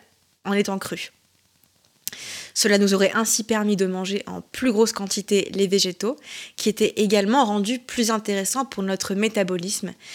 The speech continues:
Et cette arrivée massive d'énergie aurait permis à notre cerveau de se développer. Bon, l'hypothèse est encore sujette à de vifs débats,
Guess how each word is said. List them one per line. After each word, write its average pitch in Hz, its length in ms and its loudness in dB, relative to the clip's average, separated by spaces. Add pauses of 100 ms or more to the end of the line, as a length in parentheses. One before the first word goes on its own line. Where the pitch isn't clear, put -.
(260)
Et 202 60 0
cette 214 200 0
arrivée 220 280 4
massive 233 540 4
d'énergie 196 540 0 (300)
aurait 214 220 4
permis 226 400 2 (100)
à 190 80 0
notre 196 260 -2
cerveau 226 400 0
de 285 40 -2
se - 120 -4
développer. 202 520 2 (920)
Bon, 202 220 0 (220)
l'hypothèse 226 460 2
est 220 120 2
encore 262 260 2
sujette 208 400 4
à 190 100 4
de 185 80 0
vifs 202 340 0
débats, 185 420 4